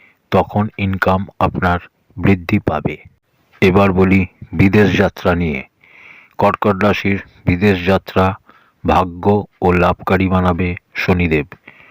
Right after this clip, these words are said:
শনিদেব ঊনত্রিশ মার্চ কুম্ভ রাশি অর্থাৎ অষ্টম ঘর ছেড়ে নবম ঘর বা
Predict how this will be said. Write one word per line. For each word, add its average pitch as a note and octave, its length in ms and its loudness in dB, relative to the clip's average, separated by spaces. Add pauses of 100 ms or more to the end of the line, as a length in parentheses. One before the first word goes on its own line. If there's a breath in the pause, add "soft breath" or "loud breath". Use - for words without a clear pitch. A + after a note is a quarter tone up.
(180 loud breath)
শনিদেব G2+ 500 0 (260)
ঊনত্রিশ F#2+ 520 0
মার্চ F#2+ 300 0 (540 soft breath)
কুম্ভ G2 300 0
রাশি F#2+ 360 0 (240)
অর্থাৎ - 400 -2 (200)
অষ্টম F#2+ 520 -2
ঘর F2+ 220 -2 (120)
ছেড়ে F#2+ 280 0 (580 loud breath)
নবম F2+ 440 0
ঘর F2+ 240 0 (200)
বা F2+ 180 0